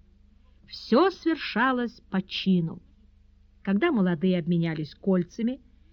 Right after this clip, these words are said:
и в наступившей тишине два «да» были произнесены голосами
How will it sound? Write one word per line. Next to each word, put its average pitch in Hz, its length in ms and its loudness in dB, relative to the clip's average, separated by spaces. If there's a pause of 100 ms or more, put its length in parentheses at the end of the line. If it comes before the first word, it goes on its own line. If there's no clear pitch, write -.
(300)
и 226 140 4
в 226 80 4
наступившей 294 760 2
тишине 269 640 -2 (600)
два 226 640 2 (180)
«да» 180 540 0 (560)
были 233 260 4
произнесены 214 800 2
голосами 202 720 0